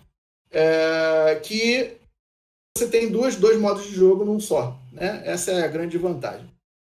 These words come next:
Eu vou, eu faço questão de mostrar também, ó, a, a brincadeira que eles fazem com a caixa, que eu acho detalhes, detalhes importantes.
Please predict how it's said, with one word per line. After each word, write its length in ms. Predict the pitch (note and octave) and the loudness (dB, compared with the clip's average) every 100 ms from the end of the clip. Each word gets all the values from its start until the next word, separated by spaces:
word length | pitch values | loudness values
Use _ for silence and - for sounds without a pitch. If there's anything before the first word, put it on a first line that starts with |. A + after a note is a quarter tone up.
| - | -4
Eu 180 | F3 F3 | 4 6
vou, 180 | G#3+ A3+ | 8 6
eu 80 | |
faço 280 | F#3+ A3 - | 4 0 0
questão 300 | G#3 F3 G3+ | -2 -2 -2
de 100 | F#3+ | -2
mostrar 420 | E3+ C#3+ - D3 | 0 0 -2 -4
também, 300 | C3+ C#3+ G#3 | -4 -4 -2
ó, 200 | D#3 G2+ - _ _ - | -2 -4 -10 _ _ -12
a, 320 | - - D#3 | -10 -2 0
a 40 | |
brincadeira 600 | D#3 G#3 A3+ F3 D#3+ G#3 G#3 | 2 0 0 2 4 2 2
que 80 | |
eles 140 | G3+ - | -4 -4
fazem 560 | D#3+ D3+ E3+ F#3 G3+ - _ - | 0 2 2 -4 -12 -20 _ -10
com 100 | F#3+ | -6
a 60 | |
caixa, 500 | F3 D#3+ F3+ - A3 - _ | 0 0 0 -2 -10 -16 _
que 80 | G3+ | -2
eu 40 | |
acho 400 | G3 G3 A3+ - - - _ E3+ | 0 -2 -6 -8 -12 -20 _ 0
detalhes, 600 | G3 - G#3+ A3+ G#3+ - | 0 2 2 2 0 -2
detalhes 500 | F3 F3 G3+ G3 G3+ | -2 -2 -4 -4 -6
importantes. 760 | F#3 F3 C3+ C#3 B2+ - - | -6 -8 -8 -6 -6 -8 -14